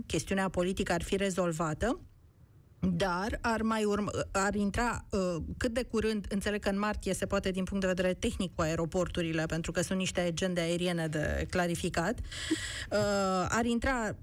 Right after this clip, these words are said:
rapid cu aeroporturile și ar mai aștepta o, um, uh, ridicare la standard de Schengen a frontierei româno-bulgare.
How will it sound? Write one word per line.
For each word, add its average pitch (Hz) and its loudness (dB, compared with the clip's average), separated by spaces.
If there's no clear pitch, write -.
rapid 226 0
cu - -2
aeroporturile 208 2
și - 0
ar 269 0
mai 285 2
aștepta 226 0
o, 254 2
um, 190 2
uh, 202 2
ridicare 233 0
la 185 0
standard 202 -2
de 180 2
Schengen 240 0
a 214 2
frontierei 214 2
româno-bulgare. 202 2